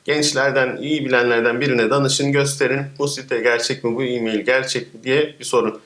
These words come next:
Sadece N R V'de de değil, Bayern, Sachsen-Anhalt başta birçok eyalette bu gibi elektronik postalar maalesef gönderilmiş. Futbolla ilgili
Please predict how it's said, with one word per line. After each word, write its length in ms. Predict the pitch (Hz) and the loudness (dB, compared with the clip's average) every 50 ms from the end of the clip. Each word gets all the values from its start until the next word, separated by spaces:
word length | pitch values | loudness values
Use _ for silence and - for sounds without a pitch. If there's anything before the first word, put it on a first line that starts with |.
| _ _ _ | _ _ _
Sadece 480 | - - 147 147 143 135 135 139 135 135 | -2 0 2 2 2 2 2 2 2 2
N 120 | 135 135 | 2 2
R 60 | 135 | 2
V'de 220 | 135 139 135 139 135 | 2 0 0 0 0
de 120 | 135 131 | 0 2
değil, 260 | 143 143 143 143 - - _ - | 0 0 0 -2 -6 -10 _ 0
Bayern, 420 | 117 123 135 135 135 131 123 113 | 2 4 4 4 4 2 2 2
Sachsen-Anhalt 800 | 113 117 117 117 - - - 85 120 131 147 147 139 - - - | 2 2 2 2 0 -2 0 0 0 0 0 0 -2 -2 -2 -2
başta 500 | - 123 123 - - - 139 151 143 - - _ _ _ _ - | 0 0 0 0 0 0 0 0 -2 -6 -10 _ _ _ _ -2
birçok 420 | 139 156 156 147 127 120 113 - | 0 0 2 2 0 -2 0 0
eyalette 640 | 120 135 127 120 110 107 107 - - 143 151 151 151 - - _ _ _ - | 2 2 2 2 0 0 -2 0 0 0 0 0 -2 -6 -14 _ _ _ -4
bu 120 | 143 143 123 | -2 -2 0
gibi 260 | 120 113 101 120 127 | 0 0 0 0 0
elektronik 800 | 139 135 - 120 123 123 117 117 - 110 110 107 107 107 - - | 0 0 0 0 0 0 -2 -2 -4 -2 0 0 0 0 0 0
postalar 580 | 104 101 - - - 107 107 117 131 135 - - - - | 0 0 0 -2 -2 0 2 2 2 0 -2 -6 -8 -4
maalesef 540 | 117 120 117 110 104 101 - 139 135 139 - | 0 0 2 2 0 -2 -2 -2 -4 -2 0
gönderilmiş. 720 | 107 107 104 101 98 95 92 92 90 - - - - - _ _ _ _ _ _ _ _ _ _ _ _ - | 0 0 2 0 0 0 -2 -4 -6 -8 -8 -10 -12 -16 _ _ _ _ _ _ _ _ _ _ _ _ -4
Futbolla 460 | - 170 - - - 165 165 165 165 | -2 -2 0 2 2 2 4 4 4
ilgili 460 | 151 139 135 127 123 117 117 117 - | 4 2 0 2 2 2 2 0 -4